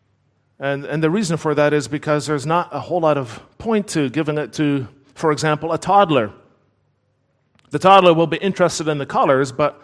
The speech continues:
won't see the benefit of the Lego itself, won't understand what the pieces are for, and,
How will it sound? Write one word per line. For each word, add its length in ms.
won't 320
see 260
the 120
benefit 800
of 100
the 100
Lego 420
itself, 600
won't 240
understand 500
what 140
the 80
pieces 400
are 80
for, 400
and, 420